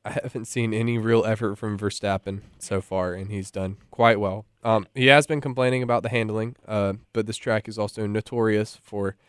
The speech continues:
extracting the worst out of your car, and you have to be the one that's in control, not the other way around. A lot of tracks, you can just kind of point the car in a direction, and it'll go. <coughs> Bahrain. Um, but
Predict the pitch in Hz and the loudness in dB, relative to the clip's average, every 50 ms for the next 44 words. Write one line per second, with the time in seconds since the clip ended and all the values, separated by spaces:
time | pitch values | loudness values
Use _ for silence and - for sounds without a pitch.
0 | _ _ _ _ _ _ _ - 117 110 - - - 127 123 113 110 110 - - | _ _ _ _ _ _ _ -6 -4 -4 -4 -8 -2 0 2 2 2 2 0 -2
1 | 110 104 101 98 _ _ _ _ _ _ _ _ 113 117 117 117 131 131 127 117 | -4 -4 -4 -6 _ _ _ _ _ _ _ _ -4 -2 2 4 6 6 6 4
2 | 107 - - - 107 107 104 101 98 98 95 - - 98 95 92 101 113 - _ | 0 -6 -10 -4 -2 -2 -2 -2 -4 -8 -10 -8 -4 -4 -4 -4 -4 -8 -10 _
3 | _ - 110 113 107 107 117 117 113 101 101 98 - - 98 104 101 98 101 101 | _ -12 -8 -6 -2 0 0 0 0 -2 -4 -4 -8 -12 -12 -10 -10 -8 -8 -6
4 | 98 98 98 101 - - 107 101 - 101 98 - 104 101 101 101 _ - 107 107 | -6 -6 -8 -10 -12 -12 -12 -12 -12 -14 -10 -4 -4 -4 -4 -4 _ -8 -6 -6
5 | 110 104 107 104 104 101 98 98 98 98 95 98 98 95 98 - - 104 104 107 | -6 -4 -2 -2 -2 0 0 -2 0 0 -2 -2 -2 -4 -8 -8 -8 -6 -6 -4
6 | 101 104 101 - - 117 107 101 - - - - 107 104 104 - 113 101 95 98 | -4 -4 -6 -4 -2 -2 -2 -2 -4 -8 -18 -12 -6 -6 -6 -4 -6 -6 -6 -8
7 | - - - 98 104 104 98 92 _ _ - 117 117 - 120 113 - 127 123 120 | -10 -8 -8 -8 -6 -6 -8 -10 _ _ -8 -6 -6 -6 -6 -6 -2 0 2 2
8 | 123 120 120 120 120 120 123 120 - - 127 113 101 92 92 98 104 107 107 107 | 2 2 2 4 4 2 2 0 -2 -4 -4 -4 -4 -6 -8 -10 -6 -2 0 2
9 | 110 113 - _ _ - _ _ _ _ _ _ _ - - - 170 - - - | 2 0 -2 _ _ -20 _ _ _ _ _ _ _ -4 0 0 0 0 0 -4
10 | 143 - _ _ - 123 131 117 110 110 110 113 113 - _ - - - - - | -4 -6 _ _ -4 2 4 4 6 6 4 2 0 -2 _ -20 -20 -20 -20 -20
11 | - _ - - 135 135 131 123 117 - - - - - 131 147 147 143 143 | -20 _ 0 6 8 10 10 10 8 4 -2 -4 -6 0 6 10 10 10 10